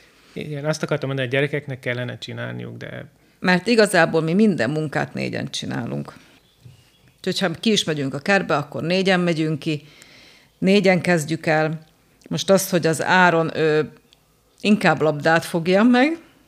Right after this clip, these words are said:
Speaker 2: és vagy kosarozik, vagy röpizik, de hogyha megkérjük, akkor ő is segít, a Zsófi az meg csak segít.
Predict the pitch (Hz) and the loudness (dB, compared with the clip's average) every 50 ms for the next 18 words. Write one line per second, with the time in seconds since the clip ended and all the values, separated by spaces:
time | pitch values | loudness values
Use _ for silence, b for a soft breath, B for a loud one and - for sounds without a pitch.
0 | _ - - 147 147 - - 196 202 196 - - 170 - - 170 156 156 135 147 | _ -8 -4 -4 -2 0 2 2 2 2 2 -2 -2 -2 -2 -2 -2 -2 -4 -6
1 | 143 - 139 170 190 196 208 214 208 - 220 202 185 214 208 208 - - 175 165 | -6 -4 0 0 0 2 0 0 0 0 -2 -2 2 0 0 0 -2 -4 0 2
2 | 175 165 156 165 156 - 165 151 165 180 175 - - 180 151 143 147 143 - 135 | 2 4 4 2 0 0 -2 -2 0 0 -2 -2 -4 -4 -2 -2 -4 -4 -6 -8
3 | - - 147 139 160 175 185 196 202 - - 190 175 160 165 156 165 - 156 147 | -8 -6 -4 0 2 2 2 2 2 0 0 -2 -2 -2 -2 -6 -6 -6 -6 -2
4 | 180 180 160 - - 147 143 143 143 110 117 - - - 143 139 - - 139 135 | 0 -2 -2 -2 -4 -4 -4 -4 -6 -8 -10 -8 -10 -12 -10 -8 -8 -8 -8 -8
5 | 135 - 135 143 139 _ - | -10 -10 -12 -12 -14 _ -20